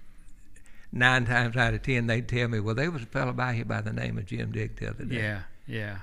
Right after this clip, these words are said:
Speaker 1: And, and
Speaker 2: yeah.
Speaker 1: you can build a church like that.
Speaker 2: Yeah, absolutely,
Speaker 1: You, you,
Speaker 2: absolutely.
Speaker 1: when
Speaker 2: You know,
Speaker 1: people, when
Speaker 2: Bible
Speaker 1: people,
Speaker 2: says, "Spur one another on to good deeds," and when you see
Speaker 1: Right.
Speaker 2: another good deed doer, you're encouraged by that.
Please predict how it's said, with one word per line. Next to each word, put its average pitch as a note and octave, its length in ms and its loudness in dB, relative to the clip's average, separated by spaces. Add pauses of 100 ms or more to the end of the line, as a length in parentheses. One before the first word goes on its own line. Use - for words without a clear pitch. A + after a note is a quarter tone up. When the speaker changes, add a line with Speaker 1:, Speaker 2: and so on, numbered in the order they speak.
(120)
Speaker 1:
And, A#2+ 200 -4
and A2 140 -2
Speaker 2:
yeah. A2+ 80 2
Speaker 1:
you D#3+ 120 4
can D3 80 -2
build C3+ 220 4
a F#2 40 -4
church G2+ 320 -2
like G2 220 -6
that. - 220 -6
Speaker 2:
Yeah, B2 100 4
absolutely, A#2 540 -4
Speaker 1:
You, G#2 140 -4
you, - 80 -4
Speaker 2:
absolutely. A#2+ 580 -4 (100)
Speaker 1:
when A#2 160 -4
Speaker 2:
You G3 80 4
know, F#3+ 160 8
Speaker 1:
people, - 80 -2 (220)
when D3+ 60 -4
Speaker 2:
Bible E3+ 200 6
Speaker 1:
people, F3 140 6
Speaker 2:
says, F3 280 4
"Spur E3 340 2
one D3+ 200 0
another C#3 320 0
on C3+ 200 2
to B2+ 60 -4
good A#2+ 280 0
deeds," C3 300 2
and A#2 100 0
when B2 100 0
you C#3+ 120 0
see C#3 200 0
Speaker 1:
Right. C#3 120 4
Speaker 2:
another C3+ 280 0
good B2 280 0
deed B2 260 -2
doer, B2+ 400 0 (460)
you're C3+ 200 2
encouraged A#2 480 -2
by A2+ 200 -2
that. A2 360 0